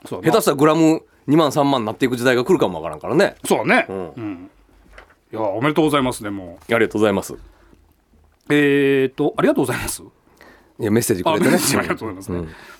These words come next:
Speaker 1: えー、東三河の伊藤ちゃんさん。
Speaker 2: うん。
Speaker 1: 大晦日から元-、えー、大晦日から元旦にかけての生放送お疲れ様でした。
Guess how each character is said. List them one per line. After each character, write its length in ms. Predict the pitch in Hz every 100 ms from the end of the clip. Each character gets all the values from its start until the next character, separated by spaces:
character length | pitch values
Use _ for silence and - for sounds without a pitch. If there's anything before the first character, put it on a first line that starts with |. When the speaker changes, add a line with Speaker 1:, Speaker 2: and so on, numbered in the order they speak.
| _ - -
Speaker 1:
え 60 | 143 147 147 139 131
ー、 20 |
東 340 | 131 240 294 330
三 140 | 339
河 160 | 233 170
の 100 | 123
伊 100 | 143
藤 220 | 190 165 151
ち 100 | 147
ゃ 60 |
ん 100 | 139
さ 240 | 135 - 127
ん。 160 | 120 -
Speaker 2:
う 40 |
ん。 120 | 208
Speaker 1:
大 60 | 226
晦 220 | 233 214
日 20 |
か 100 | 180
ら 60 | 156
元-、 280 | 135 160 160 -
え 100 | 147
ー、 80 | 185
大 140 | 202
晦 220 | 233 -
日 140 | 170 170
か 100 | 156
ら 80 | 185
元 240 | 156 170
旦 160 | 160 165
に 60 |
か 120 | 165 156
け 60 |
て 100 | 143
の 80 | 175
生 220 | 127 127
放 180 | 131 151
送 180 | 143 131
お 80 | 123
疲 200 | - 123
れ 80 |
様 260 | 123 120 117
で 80 | 98
し 120 | -
た。 200 | - 120